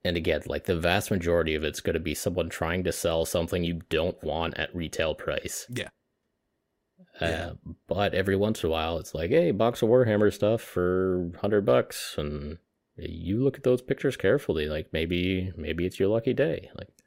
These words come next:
Speaker 2: Yeah, you never know. The,
Speaker 1: Yeah.
Speaker 2: oh, man. Eh, that, that
Speaker 1: But,
Speaker 2: haul
Speaker 1: but
Speaker 2: sounds pretty epic, though.
Speaker 1: Yeah,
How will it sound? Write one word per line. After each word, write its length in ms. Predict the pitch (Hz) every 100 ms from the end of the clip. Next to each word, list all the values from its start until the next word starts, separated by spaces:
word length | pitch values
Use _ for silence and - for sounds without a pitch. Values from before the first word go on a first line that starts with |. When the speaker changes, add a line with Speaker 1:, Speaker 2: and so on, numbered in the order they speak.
| _ _ _ _ _ _ -
Speaker 2:
Yeah, 140 | 131
you 100 | 170
never 220 | 120 131
know. 240 | 151 175 147 _ _ _ _ _ _ _ _ _ _ _ _
The, 140 | 135 113
Speaker 1:
Yeah. 60 | -
Speaker 2:
oh, 180 | 113 107
man. 260 | 127 113 117 _ - - - - - - _ -
Eh, 240 | - 127 87
that, 20 |
that 240 | 120 127 -
Speaker 1:
But, 160 | 90 82
Speaker 2:
haul 160 | -
Speaker 1:
but 100 | 107
Speaker 2:
sounds 300 | - 104 -
pretty 260 | - 101 95
epic, 220 | 101 98 -
though. 220 | 98 95 - _ _ _ _ _ _ - - - _
Speaker 1:
Yeah, 260 | - 104